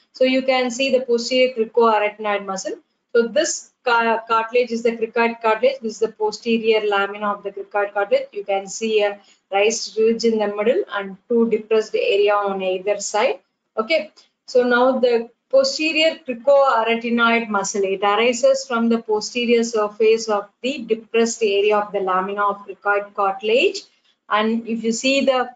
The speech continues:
fibers direction, it passes upwards and laterally and gets inserted into the muscular process of the arytenoid muscle.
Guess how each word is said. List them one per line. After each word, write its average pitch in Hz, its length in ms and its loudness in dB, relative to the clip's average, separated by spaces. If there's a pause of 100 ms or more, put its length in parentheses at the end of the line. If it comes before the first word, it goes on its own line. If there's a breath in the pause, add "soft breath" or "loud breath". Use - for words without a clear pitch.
(260)
fibers 226 560 2
direction, 214 500 2
it - 140 -12
passes 208 340 0
upwards 214 560 0
and 208 240 0
laterally 214 600 0 (360 loud breath)
and 202 320 -2
gets - 500 -2
inserted 247 840 0
into 220 640 0
the 254 100 2
muscular 240 920 2
process 208 500 2
of 185 240 -2
the 226 80 0
arytenoid 185 720 0
muscle. 175 600 -4